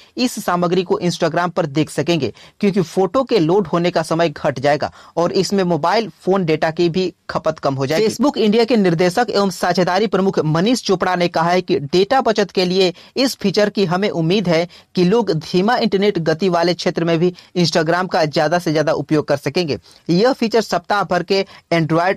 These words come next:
उपभोक्ताओं के लिए दुनिया भर में उपलब्ध करा दी जाएगी। जी हाँ दोस्तों, अगली बड़ी खबर है, अमेरिका से खरीदे गए हथियार को इस्तेमाल नहीं करना जानती है सऊदी अरब। जी हाँ दोस्तों,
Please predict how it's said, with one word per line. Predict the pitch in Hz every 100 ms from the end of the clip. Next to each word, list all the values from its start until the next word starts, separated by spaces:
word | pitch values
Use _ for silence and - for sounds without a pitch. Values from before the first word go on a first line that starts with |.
| -
उपभोक्ताओं | 165 143 156 147 160 170
के | 175
लिए | 175 190
दुनिया | 151 156 170
भर | 160 160
में | 175
उपलब्ध | 156 156 143 -
करा | 139 127
दी | 127 151
जाएगी। | 170 170 156
जी | 240
हाँ | 240 254
दोस्तों, | 269 277
अगली | 196 220 277
बड़ी | 254 262
खबर | 254 262
है, |
अमेरिका | 190 196 208 208 269
से | - 247
खरीदे | 180 175 180 226
गए | 240
हथियार | 185 180 180 185 202
को | 220
इस्तेमाल | 180 - 190 208
नहीं | 160 165 214
करना | 196 180 175
जानती | 170 170 214
है | 208
सऊदी | 202 190 190 202
अरब। | 147 139
जी | 208
हाँ | 226
दोस्तों, | 233 247